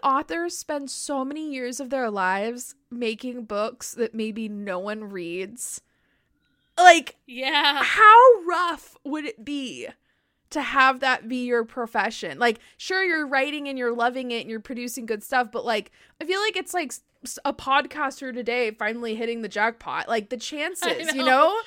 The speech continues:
Speaker 1: It feels like, like, it seems like it was a, I mean, it still is today, really hard to become successful with your book, and the book is something that takes so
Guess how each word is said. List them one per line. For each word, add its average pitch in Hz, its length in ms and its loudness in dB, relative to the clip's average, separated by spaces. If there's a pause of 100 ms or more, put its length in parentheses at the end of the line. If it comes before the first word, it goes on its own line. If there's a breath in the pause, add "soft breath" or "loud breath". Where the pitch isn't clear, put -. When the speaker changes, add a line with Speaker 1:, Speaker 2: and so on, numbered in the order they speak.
(300 loud breath)
Speaker 1:
It 339 200 -2
feels 415 460 0
like, 269 380 -2
like, 262 320 2 (760)
it 302 180 -6
seems 349 380 -6
like 320 160 -6
it - 120 -8
was 277 160 -4
a, 247 100 0 (320)
I 233 120 0
mean, 233 160 -2
it 226 160 -8
still 285 200 -4
is 285 200 -4
today, 277 580 0 (400)
really 269 320 -4
hard 269 560 0
to 233 160 -10 (920)
become 269 480 -4
successful 254 760 -2
with 220 140 2
your 233 120 0
book, 294 440 -2
and 233 280 -6
the 226 80 -4
book 294 400 0
is 247 120 -4
something 247 300 -8
that 240 120 -10
takes - 280 -12
so 269 520 -4